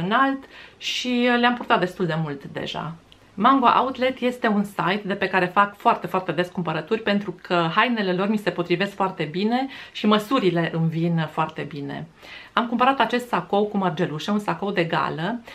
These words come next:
Este tot așa un sacou foarte clasic. L-am cumpărat nu doar pentru că era redus de la patru sute și ceva de lei la sub o sută,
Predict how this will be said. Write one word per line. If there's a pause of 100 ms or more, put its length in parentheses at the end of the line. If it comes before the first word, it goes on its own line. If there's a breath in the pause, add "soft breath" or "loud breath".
(160 loud breath)
Este
tot
așa
un
sacou
foarte
clasic.
L-am
cumpărat
nu
doar
pentru
că
era
redus
de
la
patru
sute
și
ceva
de
lei
la
sub
o
sută,